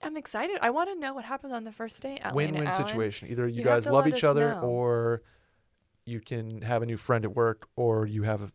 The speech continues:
Speaker 2: a, a new
Speaker 1: Or
Speaker 2: friend's friends.
Speaker 1: Or you get to awkwardly avoid staring at her on Zoom forever.
Speaker 2: Yeah. Oh, definitely break the ice with, like,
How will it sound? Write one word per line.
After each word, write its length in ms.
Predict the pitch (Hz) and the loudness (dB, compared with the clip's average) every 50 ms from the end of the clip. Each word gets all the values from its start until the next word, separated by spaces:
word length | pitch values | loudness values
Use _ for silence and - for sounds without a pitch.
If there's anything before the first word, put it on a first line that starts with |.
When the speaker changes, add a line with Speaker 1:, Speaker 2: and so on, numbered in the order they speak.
| _ - | _ -2
Speaker 2:
a, 200 | 110 110 110 110 | 0 2 2 2
a 40 | 110 110 | 0 0
new 160 | 113 113 110 | -2 -4 -2
Speaker 1:
Or 120 | 247 269 | -2 -2
Speaker 2:
friend's 580 | 277 117 110 107 107 107 101 104 - - - - _ _ | -2 -2 -2 -4 -6 -8 -8 -8 -10 -10 -12 -16 _ _
friends. 420 | _ - 120 104 - 62 - - - - | _ -8 -6 -6 -8 -8 -14 -14 -10 -8
Speaker 1:
Or 100 | 226 226 | -6 -6
you 160 | 247 247 240 | -6 -6 -6
get 160 | 240 233 233 | -6 -6 -4
to 100 | 226 196 - | -6 -4 -2
awkwardly 540 | 196 196 208 208 - 220 208 202 202 196 196 | 0 0 0 0 -2 -6 -6 -6 -6 -6 -6
avoid 400 | 190 180 185 185 185 190 190 190 | -6 -4 -2 0 0 0 0 -2
staring 400 | - - 202 190 196 196 202 202 | -6 -6 -6 -4 -4 -4 -4 -2
at 180 | 202 202 196 190 | 0 0 0 -2
her 80 | 190 | -2
on 220 | 196 190 196 202 196 | -4 -4 -6 -6 -6
Zoom 340 | 185 180 180 180 170 165 170 | -4 -4 -4 -4 -6 -8 -8
forever. 560 | - 165 160 160 160 156 143 - 80 - - 98 | -4 -2 0 0 0 -2 -2 -4 -6 -8 -8 -8
Speaker 2:
Yeah. 240 | 107 104 107 101 - - _ _ _ - | -8 -8 -8 -10 -12 -14 _ _ _ 0
Oh, 120 | 151 143 135 | 2 2 2
definitely 320 | 135 143 135 135 151 139 | 4 2 0 0 -2 -4
break 220 | 123 131 127 117 120 | -2 -2 -2 -2 -4
the 100 | 113 113 | -6 -6
ice 160 | 107 101 - | -6 -6 -10
with, 140 | - 92 - | -10 -14 -14
like, 260 | 87 87 95 - - | -12 -14 -14 -14 -16